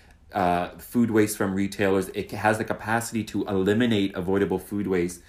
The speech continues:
across multiple sectors along the supply chain, because not only can we work with retailers, but we can work with suppliers to those retailers, like pasta manufacturers, you know, things of this nature. Uh, it's just the, the,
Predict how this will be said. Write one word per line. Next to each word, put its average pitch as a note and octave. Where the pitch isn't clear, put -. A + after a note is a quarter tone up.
across G2+
multiple G#2+
sectors G2
along F#2
the F2
supply G2
chain, E2+
because G2+
not A#2+
only A#2+
can G2+
we F#2+
work F#2+
with F#2
retailers, B2
but G2
we G2
can F#2+
work F#2
with F2
suppliers B2+
to G#2+
those F#2
retailers, E2
like F2
pasta C3
manufacturers, E2+
you F#2+
know, F2+
things A#2
of A2
this A2
nature. E2+
Uh, F#2
it's A#2+
just C#3
the, A#2+
the, A2+